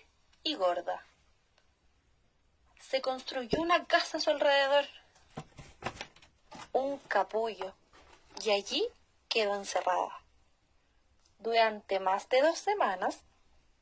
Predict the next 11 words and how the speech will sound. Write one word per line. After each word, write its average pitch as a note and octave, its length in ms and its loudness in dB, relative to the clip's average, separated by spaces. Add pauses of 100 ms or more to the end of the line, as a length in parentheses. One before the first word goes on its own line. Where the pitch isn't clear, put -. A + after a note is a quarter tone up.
(500)
un D4+ 260 0
día A#3+ 140 0
hizo C4+ 200 -4
un C4 60 0
agujerito A#3+ 540 0
en B3+ 60 2
el B3 80 -2
capullo, B3 480 -4 (800)
chiquitito, D#4 880 -2 (1300)
y A3 60 -8
luego D4 480 2